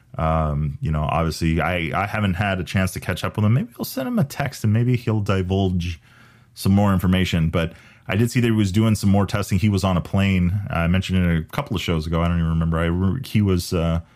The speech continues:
on a plane and doing some testing. So, eh,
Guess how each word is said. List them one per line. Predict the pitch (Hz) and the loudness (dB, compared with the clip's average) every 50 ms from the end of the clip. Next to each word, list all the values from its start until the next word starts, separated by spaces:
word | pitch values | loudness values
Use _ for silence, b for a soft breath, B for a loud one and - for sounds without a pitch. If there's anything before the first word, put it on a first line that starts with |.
| B B B B B B B B | B B B B B B B B
on | - 107 120 113 | 0 0 0 0
a | 90 | 0
plane | - - 117 113 113 107 | 0 -2 0 0 2 2
and | 101 92 | 2 4
doing | 98 107 101 | 4 2 2
some | - 95 85 | 2 0 -2
testing. | - 117 113 110 - - 87 82 | 0 0 0 -2 -2 -2 -2 -2
So, | 80 - - 92 90 87 87 82 80 82 b b b b b b b b b b b b b _ _ _ _ _ _ - | -2 -2 -2 0 2 2 2 2 0 -2 b b b b b b b b b b b b b _ _ _ _ _ _ -4
eh, | - 127 170 247 269 | -2 -2 -2 -2 -6